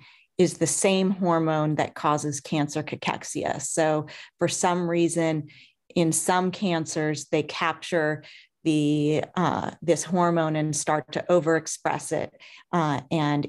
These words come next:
it causes the cachexia, the, the, which has very similar symptoms to H G.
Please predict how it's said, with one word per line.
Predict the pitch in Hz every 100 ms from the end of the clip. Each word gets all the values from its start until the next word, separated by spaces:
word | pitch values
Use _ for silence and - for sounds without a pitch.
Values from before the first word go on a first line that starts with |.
| 160
it | -
causes | - 151 - 139 147 139 - -
the | - - - - - -
cachexia, | 147 - 151 - - 143 139
the, | 131 - 87 -
the, | 147 160 - - -
which | - 143
has | 170 143
very | 143 190 165
similar | - 156 156
symptoms | 147 156 147 147 139
to | -
H | - - - -
G. | 151 139 147